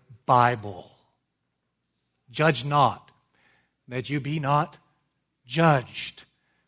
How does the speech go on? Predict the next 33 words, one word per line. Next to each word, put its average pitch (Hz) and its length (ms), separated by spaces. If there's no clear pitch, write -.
Hear 156 300
it 135 80
all 175 220
the 185 100
time. 143 520
"You 131 140
have 120 240
no 147 260
right 180 260
to 180 80
judge 131 340
me. 117 140
The 107 80
church 196 420
has 160 180
no 147 160
right 127 200
to 131 100
judge 117 300
me." 101 320
I'm 135 200
about 127 240
to 123 60
burst 127 300
that 123 220
bubble. 101 340
The 98 80
church - 500
is 117 140
called 120 580
to - 100
judge 95 420
us. 90 500